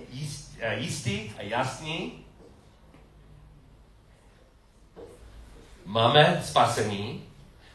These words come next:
máme vztah s Bohem jenom protože Ježíš dělal oběť pro nás. Z milosti.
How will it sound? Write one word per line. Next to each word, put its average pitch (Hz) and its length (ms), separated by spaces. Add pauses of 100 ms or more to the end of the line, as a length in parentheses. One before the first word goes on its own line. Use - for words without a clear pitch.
máme 101 260
vztah - 440
s - 100
Bohem 101 580 (280)
jenom 101 760 (340)
protože 120 760 (640)
Ježíš - 880
dělal 107 580 (160)
oběť - 480 (200)
pro 123 280
nás. - 540 (1400)
Z - 120
milosti. 151 840